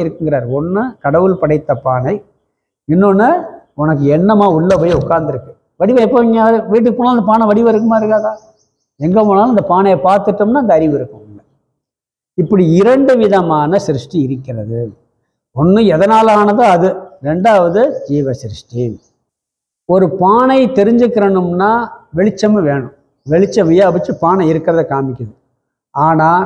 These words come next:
நாம தெரிஞ்சுக்கிறது வரைக்கும் அந்த பானை இருக்கா இல்லையாங்கிறது நம்மளுக்கு தெரியாது. நாம போய் நம்மளுடைய எண்ணம் வியாபிச்சாதான் அந்த பானை இருக்குன்னே சொல்லணும். எப்படி ஒரு வெளிச்சம் வந்து பானையை பிரகாசப்படுத்துதோ, அது மாதிரி எண்ணம்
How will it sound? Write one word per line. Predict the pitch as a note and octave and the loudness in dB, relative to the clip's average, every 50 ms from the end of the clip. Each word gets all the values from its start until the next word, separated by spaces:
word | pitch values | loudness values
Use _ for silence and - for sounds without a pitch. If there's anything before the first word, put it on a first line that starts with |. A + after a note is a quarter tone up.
| - - C#3 C#3 C#3+ | -4 -4 -4 0 0
நாம | D3 E3+ G3 A3+ A#3+ A#3 G#3+ - - F#3+ | 2 2 2 2 2 2 0 0 0 0
தெரிஞ்சுக்கிறது | G3 G3+ B3 B3+ B3+ B3 - - G#3+ F#3+ F3 F3 D3+ D3+ | 2 2 2 2 0 0 0 0 0 0 0 0 0 2
வரைக்கும் | D#3 E3+ E3+ - - D#3 D3+ D#3 D#3 D#3 D#3 - _ _ _ _ - | 2 2 0 0 -2 -2 -2 -2 -2 -4 -6 -10 _ _ _ _ -6
அந்த | D3+ D3+ C#3+ D3 - | -4 -2 -2 -2 -2
பானை | C#3+ D#3+ F3+ F#3+ F3 D#3+ D3+ E3 | -2 0 0 2 2 2 2 2
இருக்கா | F3 F#3+ F#3 - G3 F#3+ F#3+ F3+ E3+ E3 | 2 0 0 0 0 2 2 2 0 -2
இல்லையாங்கிறது | E3+ F3 F3 F3 E3 D#3+ D3+ D#3 F3+ G#3 F#3 | -2 -2 0 0 0 0 0 -2 -4 -4 -4
நம்மளுக்கு | - D#3 F3 F#3 E3 - E3 | -4 -2 -2 -2 -4 -4 -4
தெரியாது. | D3 D3+ C#3 A#2+ G#2 - - _ _ _ _ _ _ _ _ _ | -2 -2 -2 -4 -6 -12 -20 _ _ _ _ _ _ _ _ _
நாம | C3+ C#3+ D3 C#3+ B2+ - - | -2 0 0 0 0 0 0
போய் | F3+ G3 A3+ A#3 A3+ A#3+ C4+ A3+ G#3 | 2 4 4 4 4 2 2 2 2
நம்மளுடைய | F#3 F3+ E3 D3+ D3+ D#3+ F3 | 2 2 0 2 2 2 2
எண்ணம் | G3+ A#3 C4+ B3 G#3 | 2 0 0 2 2
வியாபிச்சாதான் | G3 G3 G#3+ A3 G#3+ G3 G#3+ - - A3 G#3 G3 - - B3 D4 F4 - - - - - - _ _ _ - D#3+ | 2 4 4 4 2 2 0 0 0 0 0 0 0 0 0 0 -2 -2 -4 -10 -16 -20 -20 _ _ _ -10 -4
அந்த | D#3+ D#3 - - | -2 -2 -2 0
பானை | D3+ D#3+ F3+ F#3 E3 D3 D#3+ | 0 0 0 0 0 0 0
இருக்குன்னே | E3+ D#3 - D#3+ E3+ F#3 F3 - C3+ | -2 -2 -4 -4 -4 -4 -4 -4 -4
சொல்லணும். | B2+ C3 C3 B2+ B2+ - _ _ _ _ _ _ _ _ _ _ _ _ _ _ _ _ _ _ _ _ _ _ _ - D3 D#3 | -4 -4 -4 -6 -6 -10 _ _ _ _ _ _ _ _ _ _ _ _ _ _ _ _ _ _ _ _ _ _ _ -2 0 0
எப்படி | C#3+ - A#3 B3 B3+ A#3+ A3+ | 2 2 2 4 4 4 4
ஒரு | G#3 F#3+ E3 F3+ | 2 2 2 2
வெளிச்சம் | G3 A3+ B3 - - C4 B3 A#3 G#3+ G3+ | 2 2 0 0 0 0 2 2 2 2
வந்து | G3+ G#3 G#3+ B3 B3+ B3 - F#3+ | 2 2 2 2 2 2 0 0
பானையை | F3+ F#3+ G3+ G#3 G#3+ G3+ G3+ F3+ | 2 2 2 2 0 0 0 0
பிரகாசப்படுத்துதோ, | F3 F3+ F3+ F#3+ F#3+ F#3 - F#3+ F3 - E3+ D#3+ F3+ E3+ - D#3+ C#3+ D3 E3 E3 E3 D#3+ C3+ C3+ | 0 2 2 2 2 2 0 -2 -2 0 -2 -2 -2 -2 -4 -6 -2 0 0 0 0 0 -2 -4
அது | C#3 D3+ D#3+ | -2 0 0
மாதிரி | E3+ E3+ D#3+ D3 C#3+ D3+ | 0 2 2 2 0 0
எண்ணம் | F3 F#3+ A3+ A#3+ A3 | 0 0 2 2 2